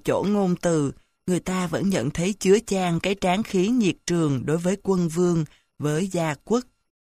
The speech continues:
Gặp phải cảnh buồn thì buồn, chớ cái chí cần vương cứu quốc của cụ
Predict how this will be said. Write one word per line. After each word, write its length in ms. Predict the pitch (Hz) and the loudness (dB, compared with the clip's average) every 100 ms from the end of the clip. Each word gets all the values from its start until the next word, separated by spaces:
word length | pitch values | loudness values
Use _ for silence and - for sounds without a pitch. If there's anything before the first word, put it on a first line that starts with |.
| _ _ _ _ _ _ | _ _ _ _ _ _
Gặp 180 | - 190 | 0 0
phải 260 | 160 - 156 | 2 0 2
cảnh 320 | - 165 214 | 2 2 4
buồn 320 | 196 180 165 139 | 6 6 4 2
thì 140 | 185 | 2
buồn, 400 | 160 175 165 147 131 _ _ _ | 4 6 6 4 0 _ _ _
chớ 320 | - 165 170 208 | -2 0 0 2
cái 120 | 185 | 0
chí 240 | 196 190 226 | 2 2 2
cần 360 | - 185 139 | 4 4 4
vương 300 | 135 180 175 | 6 6 6
cứu 280 | 156 175 220 | 6 4 4
quốc 180 | - 262 | 0 -2
của 160 | - 123 | 2 0
cụ 480 | - 170 104 123 | 2 0 2 2